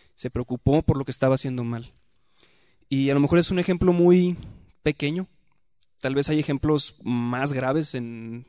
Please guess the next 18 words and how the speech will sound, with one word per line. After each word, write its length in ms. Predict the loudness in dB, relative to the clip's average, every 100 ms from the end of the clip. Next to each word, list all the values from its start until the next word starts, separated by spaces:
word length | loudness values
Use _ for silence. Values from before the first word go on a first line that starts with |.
| _ -20
esta 220 | -8 -6
iglesia 340 | -6 -2 0
o 100 | 0
en 80 | -2
otras 240 | -2 0
iglesias. 500 | 0 -2 -4 -6 -8 _ _ -20 _ _ _ _ _ _ _ _ -2
Pero 140 | -2
eso 80 | 0
es 80 | -2
importante, 460 | -2 -2 0 -2
hermano. 240 | -2 -4 -4
Debemos 200 | -4 -2
preocuparnos 720 | -4 -4 -2 0 2 0 0
por 160 | -2
la 80 | -2
sociedad 420 | -4 -2 2 2 0 -12 _ _ -8
del 240 | -2 0
otro. 240 | 0 -2